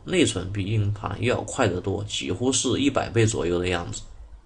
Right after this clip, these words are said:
啊，这是关于缓存，由这两个来共同完成。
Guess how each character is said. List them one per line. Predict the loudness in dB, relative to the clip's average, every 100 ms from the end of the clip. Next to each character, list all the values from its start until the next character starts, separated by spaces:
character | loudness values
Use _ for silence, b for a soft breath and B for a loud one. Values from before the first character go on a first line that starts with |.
| -20 -20 -20 -20 -20 -20 -20 -16 -4
啊， | 0
这 | 2 4
是 |
关 | 6 8
于 | 6
缓 | 4 0
存， | -4 -2
由 | 0 2
这 | 2
两 | 2 2
个 | 0
来 | 0 -2
共 | 0 0
同 | 0 -4
完 | -4
成。 | -4 -4